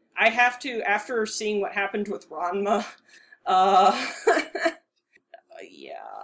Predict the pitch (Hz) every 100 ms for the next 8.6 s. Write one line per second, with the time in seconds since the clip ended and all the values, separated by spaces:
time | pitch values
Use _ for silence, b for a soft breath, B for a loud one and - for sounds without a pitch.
0 | - 247 277 - 277 381 330 359 277 349
1 | 392 440 381 285 330 370 330 269 - 269
2 | 233 214 196 170 170 190 196 190 - 180
3 | 170 - 202 156 156 - 196 - _ _
4 | 190 214 220 196 190 185 185 180 170 156
5 | 165 - 170 165 165 160 156 151 - _
6 | - - _ _ _ _ _ 196 202 -
7 | 285 - - 233 190 175 170 170 165 156
8 | 185 151 - 151 143 135